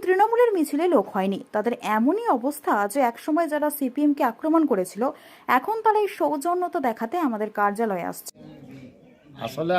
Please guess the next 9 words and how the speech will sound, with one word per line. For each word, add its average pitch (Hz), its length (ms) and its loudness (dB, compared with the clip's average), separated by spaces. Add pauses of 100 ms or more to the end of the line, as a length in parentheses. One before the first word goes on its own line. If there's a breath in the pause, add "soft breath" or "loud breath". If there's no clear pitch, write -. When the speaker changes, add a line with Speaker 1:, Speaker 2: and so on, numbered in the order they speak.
Speaker 2:
আজকে 127 260 -8 (120)
ওদের 151 280 -4
একটা 175 260 -6 (600)
প্রচার 139 300 0 (100)
কর্মসূচি 139 600 -6
ছিল, 117 140 -6 (2000)
সেই 143 160 -6 (100)
প্রচার 143 300 -2 (120)
কর্মসূচিতে 165 560 -8